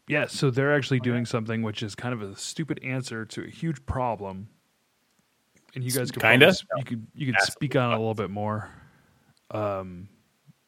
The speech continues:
Speaker 1: yeah, what's going on with Twitch and D M C A takedowns?
Speaker 3: So there was a tweet that Twitch put out, like, I don't know, a week ago. Kinda, like, saying sorry about this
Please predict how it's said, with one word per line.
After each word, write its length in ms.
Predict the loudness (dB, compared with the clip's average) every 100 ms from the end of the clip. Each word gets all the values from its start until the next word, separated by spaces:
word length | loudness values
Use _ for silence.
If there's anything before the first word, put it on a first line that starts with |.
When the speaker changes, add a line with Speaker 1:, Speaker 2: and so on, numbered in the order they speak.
| 0
Speaker 1:
yeah, 160 | 2 2
what's 280 | 2 -2 2
going 240 | 2 4
on 240 | 4 4
with 180 | 2 0
Twitch 420 | 2 2 2 -4 -4
and 240 | -4 -4
D 160 | -2 0
M 140 | -2
C 220 | -4 -6 -4
A 200 | -6 -8
takedowns? 560 | -14 -14 -12 -14 -16 -20 _ _ _ _ _ _ _
Speaker 3:
So 160 | 6 10
there 120 | 10
was 100 | 10
a 120 | 8 6
tweet 640 | -2 0 2 2 0 -6 _
that 340 | 2 2 2 -2 _ -4
Twitch 260 | -2 -2
put 120 | 0 2
out, 280 | 4 2 -2
like, 320 | -2 -2 -2 -10 _ _ _ _ _ _
I 80 | -4
don't 100 | -2
know, 200 | -4 -6 -8
a 80 | -6
week 180 | -4 -2
ago. 340 | -2 0 0 -2 -14 _ _ _ _ _ _ _ _ _ 2
Kinda, 220 | 6 8
like, 280 | 8 6 0 -16 -20 _ -6
saying 500 | 2 4 4 0 -4 _
sorry 500 | 2 6 6 4 0 -8 -6
about 280 | 6 6 8
this 400 | 4 2 -8